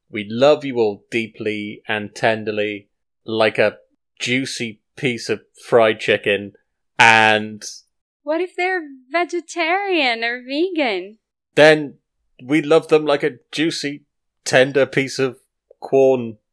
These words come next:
Speaker 2: Okay.
Speaker 1: Yeah, see? See?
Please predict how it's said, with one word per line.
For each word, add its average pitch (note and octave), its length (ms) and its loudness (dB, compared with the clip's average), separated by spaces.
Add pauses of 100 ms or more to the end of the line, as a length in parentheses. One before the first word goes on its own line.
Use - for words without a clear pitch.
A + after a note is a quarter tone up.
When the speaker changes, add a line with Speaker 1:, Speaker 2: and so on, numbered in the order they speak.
(280)
Speaker 2:
Okay. A3 520 -2 (440)
Speaker 1:
Yeah, A#2 300 6 (100)
see? D3+ 480 0 (100)
See? B3+ 580 0